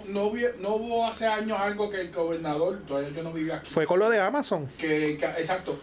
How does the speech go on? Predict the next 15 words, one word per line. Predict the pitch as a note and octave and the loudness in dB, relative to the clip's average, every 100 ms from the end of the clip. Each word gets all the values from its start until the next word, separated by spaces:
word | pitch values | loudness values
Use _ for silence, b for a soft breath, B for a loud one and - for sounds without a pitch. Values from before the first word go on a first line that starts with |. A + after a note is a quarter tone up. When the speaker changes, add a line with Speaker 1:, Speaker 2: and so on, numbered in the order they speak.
| - | -12
Speaker 1:
que | - E3+ | -4 0
cambia-, | E3 E3 E3+ E3+ - | 0 2 2 0 -4
que | D#3+ D#3 D3+ | -2 0 -2
hicieron | D#3+ D#3+ F3 G#3+ | -8 -2 0 2
eso, | F3+ E3 | 0 -2
que | C#3+ - - - | -2 -4 -14 -2
toda | F3+ G#3+ | 2 2
venta | G#3+ A3 G#3+ G#3 | 2 0 0 0
en | G#3 | 0
internet | G3 F3+ F#3+ A3 G#3 | -2 -6 -4 -2 0
iba, | F#3 F3+ D3 | -2 -4 -6
tenía | D#3 D3+ D#3+ | -6 -4 -4
que | E3+ | -2
cobrar | E3+ E3+ D#3 | 0 0 0
ibu. | C3 | -4